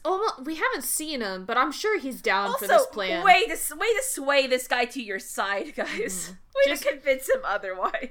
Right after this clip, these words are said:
Speaker 1: Yeah, guys, I'm just gonna use and abuse this guy. I'm sure he'll be fine with it. Clark does
Speaker 2: But
Speaker 1: it all the
Speaker 2: no.
Speaker 1: time.
Speaker 2: But no, that's not what I'm talking about here, all right?
Speaker 1: Mm-hmm.
Speaker 2: Kane says the words.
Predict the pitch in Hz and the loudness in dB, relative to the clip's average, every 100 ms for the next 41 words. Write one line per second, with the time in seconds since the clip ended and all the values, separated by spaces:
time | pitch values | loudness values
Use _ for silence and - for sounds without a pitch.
0 | - - 240 214 196 196 196 196 220 247 | -10 -6 0 2 2 0 -2 -2 -4 -8
1 | 254 277 240 208 185 208 214 202 190 175 | -8 -8 -4 -6 -6 -8 -8 -8 -10 -10
2 | 180 196 208 208 - 214 208 277 - 494 | -10 -8 -8 -8 -4 -2 -2 -4 -4 -4
3 | 359 240 208 190 175 165 165 - 165 - | -4 -6 -8 -8 -8 -10 -14 -12 -12 -8
4 | - 349 - 427 415 453 453 370 440 440 | 2 2 4 4 4 6 6 8 8 6
5 | 440 262 165 156 - - - - 349 311 | 6 2 -4 -14 -20 -20 -20 4 4 4
6 | 320 311 233 196 - - - - - - | 4 6 6 6 -2 -18 -20 -20 -18 -18
7 | - 208 277 320 - 294 262 254 233 233 | -18 -4 0 0 -2 -2 -2 -2 -4 -4
8 | 285 208 226 196 220 180 208 196 180 180 | -4 -6 -6 -10 -6 -6 -6 -8 -8 -6
9 | 214 196 208 233 185 - _ _ _ _ | -2 2 2 2 -2 -10 _ _ _ _
10 | _ _ _ _ _ _ - - 339 285 | _ _ _ _ _ _ -2 4 6 6
11 | 214 165 - _ _ _ _ _ _ - | 4 -4 -16 _ _ _ _ _ _ -16
12 | - 277 254 247 262 233 226 240 220 165 | 0 4 4 2 0 0 4 4 4 0
13 | - - - | -8 -14 -14